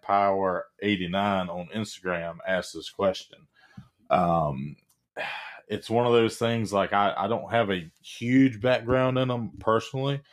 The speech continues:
um, but I, my initial thoughts of them are I am, I'm against them. Um, I've tried to take 'em in the past, and I got,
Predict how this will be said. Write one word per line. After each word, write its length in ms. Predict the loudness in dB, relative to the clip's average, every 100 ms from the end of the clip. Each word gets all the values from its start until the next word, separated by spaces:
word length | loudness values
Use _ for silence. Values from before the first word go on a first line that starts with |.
| _ _ _ _ _
um, 600 | 0 4 4 4 2 -2 -2
but 180 | -2
I, 560 | 2 2 2 0 -2 -4 -12 -18 -20 _ _ -4
my 360 | 2 4 4 4
initial 380 | 2 0 0
thoughts 380 | 2 4 4 2
of 160 | -2 0
them 260 | -2 -2
are 260 | -2 0 0
I 260 | 2 0 0
am, 360 | -4 -6 -14 _ _ _ _ _ _ -4
I'm 300 | 0 0 0
against 480 | -4 -6 -6 -6
them. 420 | -2 0 0 -4 -8 _ _ _ _
Um, 720 | 0 2 2 2 -2 -6 -10 -6
I've 280 | -2 -2 -2
tried 320 | 2 2 2
to 60 |
take 260 | -2 -2 -2
'em 100 | -4
in 100 | -4
the 100 | -6
past, 580 | -2 0 2 0 -4 -8
and 120 | -4
I 140 | -2
got, 280 | 0 -2 -4